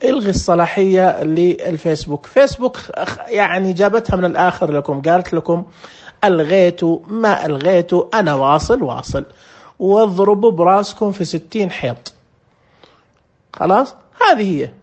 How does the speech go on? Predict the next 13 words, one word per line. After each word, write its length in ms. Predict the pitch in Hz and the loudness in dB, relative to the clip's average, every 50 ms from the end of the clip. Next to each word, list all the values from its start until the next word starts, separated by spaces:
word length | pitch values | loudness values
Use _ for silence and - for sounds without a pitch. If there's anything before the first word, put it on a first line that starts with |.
| _ _ _ _ _ - | _ _ _ _ _ 4
بال-، 480 | 554 571 508 453 415 415 427 403 403 415 427 | 4 6 6 4 2 0 -4 -10 -4 0 0
بالنص، 520 | 427 427 415 381 311 247 - - - - | 0 0 2 2 2 2 0 -2 -2 -2
يعني 380 | 202 180 196 233 240 - 240 254 | -2 0 0 -2 -2 -2 -2 -2
كلامهم: 600 | - 294 302 302 285 247 190 165 156 156 165 202 | 0 2 4 4 4 4 2 0 -2 -2 -2 -2
"من 140 | 240 247 | -2 0
فمك 360 | 214 - 269 277 285 277 - 262 | 2 2 2 2 2 0 0 2
أدينك"، 520 | 214 254 240 180 175 151 143 151 - 190 | 2 2 0 0 -2 -2 -2 -2 0 2
أنا 160 | 190 285 294 | 2 4 4
ما 140 | 294 302 294 | 4 4 2
جبت 200 | 226 247 196 - | 2 0 -6 -6
شيء 200 | - - 220 202 | -2 0 0 2
من 120 | 190 175 | 0 -2
عندي. 360 | 156 156 147 135 123 127 113 | -4 -4 -6 -6 -8 -10 -12